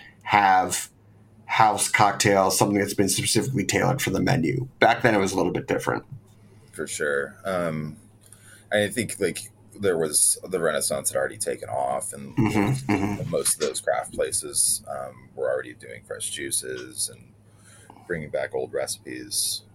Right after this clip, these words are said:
Speaker 2: and whatnot. Um, and that's, I think, what informed the program there then, too. Um, I think also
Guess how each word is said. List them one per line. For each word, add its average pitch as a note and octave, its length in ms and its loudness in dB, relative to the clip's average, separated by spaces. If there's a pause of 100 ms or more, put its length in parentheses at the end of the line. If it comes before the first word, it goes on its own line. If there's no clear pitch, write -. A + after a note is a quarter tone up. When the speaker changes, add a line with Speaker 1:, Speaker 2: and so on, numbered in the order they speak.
(120)
Speaker 2:
and D2+ 120 -14
whatnot. C2 500 -4 (180)
Um, C#2 520 -6 (800)
and G2+ 120 2
that's, G2 220 2
I F#2 100 2
think, E2 200 -2
what C#2+ 120 0
informed C2 400 -8
the B1 60 -12
program B1+ 720 -4 (360)
there C2+ 320 0
then, C2+ 240 -2
too. C2+ 580 -6 (720)
Um, C#2 500 -4 (1800)
I F#2+ 100 2
think - 560 -6 (880)
also D#2+ 800 0